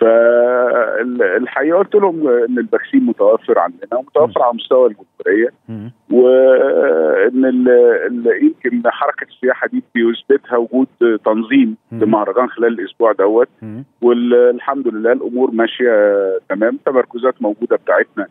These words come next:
Speaker 2: مم.
Speaker 1: آه، في، آه، كل مكان الخاصة بوزارة الصحة.
Speaker 2: مم.
Speaker 1: ويا العربيات يمكن موجودة، هم شافوها بنفسهم، اللي هي مية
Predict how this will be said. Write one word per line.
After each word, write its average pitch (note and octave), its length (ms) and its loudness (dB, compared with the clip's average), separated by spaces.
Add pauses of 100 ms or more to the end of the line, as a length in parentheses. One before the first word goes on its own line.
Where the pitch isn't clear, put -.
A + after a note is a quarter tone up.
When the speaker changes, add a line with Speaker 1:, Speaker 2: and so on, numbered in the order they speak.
(180)
Speaker 2:
مم. A2 240 -14
Speaker 1:
آه، G2 340 0 (100)
في، A2+ 400 0
آه، F#2+ 500 0
كل C#3+ 340 0
مكان G#2+ 480 -2 (120)
الخاصة F2+ 680 -2
بوزارة G2 320 -2
الصحة. C3+ 580 -4
Speaker 2:
مم. G#2+ 160 -18 (240)
Speaker 1:
ويا A2 1080 2
العربيات A#2+ 460 -2
يمكن A2+ 240 -10
موجودة، G2+ 840 0
هم A#2 280 0
شافوها A#2 360 0
بنفسهم، A2+ 500 -4
اللي G#2+ 140 0
هي A2 340 2
مية A2+ 120 -8